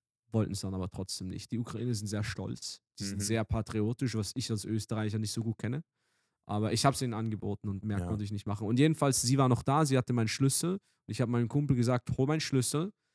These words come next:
Speaker 1: In dieser und dieser Lade im Schlafzimmer ist mein ganzes Cash.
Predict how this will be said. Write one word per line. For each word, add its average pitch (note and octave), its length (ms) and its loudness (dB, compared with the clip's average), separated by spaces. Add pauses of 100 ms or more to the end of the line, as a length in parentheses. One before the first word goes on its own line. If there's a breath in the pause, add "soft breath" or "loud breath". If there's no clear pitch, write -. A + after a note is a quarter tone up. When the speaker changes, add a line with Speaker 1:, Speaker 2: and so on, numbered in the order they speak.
(920)
Speaker 1:
In C3 140 4
dieser E3 280 6
und D3 140 8
dieser C#3+ 240 6
Lade C#3+ 420 4
im C#3 160 -2
Schlafzimmer C3+ 600 0
ist B2 140 0
mein A#2+ 140 0
ganzes A2+ 280 -2
Cash. A2 440 -4